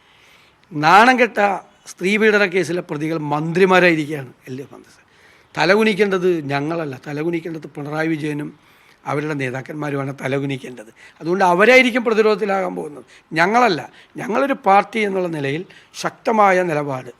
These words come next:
ഒരു പാർട്ടി, സി പി എം എടുക്കാത്ത, സി പി എം എടുക്കാത്ത നിലപാടാണ്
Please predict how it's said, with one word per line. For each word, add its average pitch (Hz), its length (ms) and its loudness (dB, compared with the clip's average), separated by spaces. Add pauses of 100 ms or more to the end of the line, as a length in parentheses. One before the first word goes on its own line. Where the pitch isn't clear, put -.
ഒരു 165 100 -6 (120)
പാർട്ടി, 160 220 -6 (380)
സി 226 200 -4
പി 285 120 6
എം 247 100 6
എടുക്കാത്ത, 175 360 2 (720)
സി 190 180 0
പി 285 120 0
എം 269 120 4
എടുക്കാത്ത 208 420 2
നിലപാടാണ് 147 500 -10